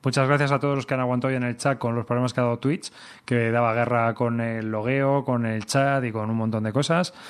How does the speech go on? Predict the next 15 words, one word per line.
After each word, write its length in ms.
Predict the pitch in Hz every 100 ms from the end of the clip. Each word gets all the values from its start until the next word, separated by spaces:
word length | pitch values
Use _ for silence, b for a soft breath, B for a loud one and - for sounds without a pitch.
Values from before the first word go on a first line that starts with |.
| B B B B
Aquí 340 | - 110 123 117
también 220 | 117 120
lo 60 | 117
hemos 140 | 113
sufrido 360 | 113 123 131 113
porque 220 | 110 104
salía 300 | 117 117 113
con 100 | 110
mucho 260 | 113 -
retardo 400 | 107 104 117 117 107
el 80 | 104
chat. 240 | 156 165 B B B B B -
Y 520 | 160 165 170 165 147
bueno, 320 | 135 123 139
pues 1000 | - 123 123 120 117 117 113 107 104 -